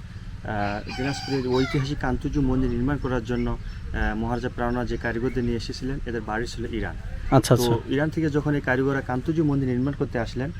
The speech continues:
Speaker 1: যেখানে মন্দিরটি নির্মাণ করা হয়, তার আশে-, আহ, নির্মাণ করা হয় তার আশেপাশে কোনো বাড়ি বা স্থাপনা ছিল না এবং চতুর্পাশে জা-, ঝাড় জঙ্গল এবং জীব জানোয়ারের ভয় ছিল এবং জায়গাটি বসবাসযোগ্য ছিল না। বিধায় সেই সময়, আহ, তৎকালীন মহারাজা প্রাণনাথ, আহ,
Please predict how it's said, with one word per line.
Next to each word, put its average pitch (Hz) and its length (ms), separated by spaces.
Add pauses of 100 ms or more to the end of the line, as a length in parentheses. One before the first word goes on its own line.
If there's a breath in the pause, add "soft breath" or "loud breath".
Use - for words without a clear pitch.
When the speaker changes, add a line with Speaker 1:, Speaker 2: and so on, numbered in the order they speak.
(240 loud breath)
Speaker 1:
যেখানে 135 260
মন্দিরটি 139 400
নির্মাণ 135 340
করা 139 120
হয়, 131 100 (440)
তার 120 140
আশে-, 117 320
আহ, 117 80
নির্মাণ 131 320
করা 131 180
হয় 127 100
তার 120 140
আশেপাশে 131 340
কোনো 131 160
বাড়ি 117 240
বা 120 120
স্থাপনা 113 340
ছিল 123 260
না 95 100 (400 soft breath)
এবং 120 260
চতুর্পাশে 127 440 (200)
জা-, 113 640
ঝাড় 131 140
জঙ্গল 131 320
এবং 123 220
জীব 139 200
জানোয়ারের 127 360
ভয় 123 100
ছিল - 180 (120)
এবং 113 140 (140)
জায়গাটি 131 280
বসবাসযোগ্য 131 580
ছিল 113 200
না। 90 120 (460 soft breath)
বিধায় 151 280
সেই 151 180
সময়, 143 280
আহ, 120 360
তৎকালীন 131 400 (340)
মহারাজা 127 480
প্রাণনাথ, 135 480
আহ, 113 1000